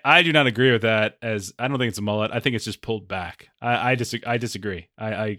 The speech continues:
Speaker 1: completely
Speaker 2: look,
Speaker 1: disagree.
Speaker 2: I, I, from my perspective,
Speaker 1: Uh,
Speaker 2: you know,
Speaker 1: I disagree.
Speaker 2: art is meant to be interpreted differently by different people.
Speaker 1: It's not art. Like, that's not a
Speaker 2: Art.
Speaker 1: mullet. Like, there is, there are definitive,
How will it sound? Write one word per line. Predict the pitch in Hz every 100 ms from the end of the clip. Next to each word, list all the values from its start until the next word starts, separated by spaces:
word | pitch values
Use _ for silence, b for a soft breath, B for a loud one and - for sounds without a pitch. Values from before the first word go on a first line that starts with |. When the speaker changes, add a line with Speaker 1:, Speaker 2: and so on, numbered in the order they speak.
| -
Speaker 1:
completely | 127 117 120
Speaker 2:
look, | 147 185
Speaker 1:
disagree. | 170 - - 185
Speaker 2:
I, | 95 117 156 143
I, | 165
from | - - 165 190
my | 180 185 180
perspective, | 170 170 175 151 160
Speaker 1:
Uh, |
Speaker 2:
you | 170
know, | 165
Speaker 1:
I | 135
disagree. | 139 156 196 120
Speaker 2:
art | 180
is | 139
meant | 151 165
to | 147
be | 147 147
interpreted | 127 156 151 127
differently | 139 147 123 156 160 -
by | 131
different | 139 135
people. | 147 180
Speaker 1:
It's |
not | 220 170
art. | 151 127
Like, | 131 127
that's | 156 -
not | 175 156
a |
Speaker 2:
Art. | 120
Speaker 1:
mullet. | 139 120 101 -
Like, | 113 -
there | 143 143
is, | 143 123
there | 143
are | 151
definitive, | 110 - 131 117 101